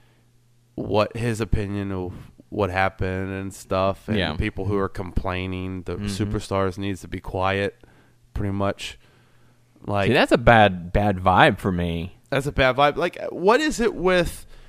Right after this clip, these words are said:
Speaker 1: these company guys?
Speaker 2: Mm-hmm.
Speaker 1: Are they going out saying, like, like, their opinion, or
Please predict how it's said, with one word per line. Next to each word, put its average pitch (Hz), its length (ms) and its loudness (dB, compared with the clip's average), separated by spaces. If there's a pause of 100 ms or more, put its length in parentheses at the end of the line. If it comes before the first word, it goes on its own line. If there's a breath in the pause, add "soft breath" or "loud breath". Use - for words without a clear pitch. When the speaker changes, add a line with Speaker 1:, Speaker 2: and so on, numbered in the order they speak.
(140 soft breath)
Speaker 1:
these 143 240 -2
company 156 680 2
guys? 101 600 -2
Speaker 2:
Mm-hmm. 98 320 -4
Speaker 1:
Are 113 60 2
they 165 200 6
going 160 440 -4
out 139 400 -6
saying, 123 520 -4
like, 110 300 -4 (1400)
like, 110 360 -6 (1400)
their 135 200 6
opinion, 143 320 2
or 135 240 2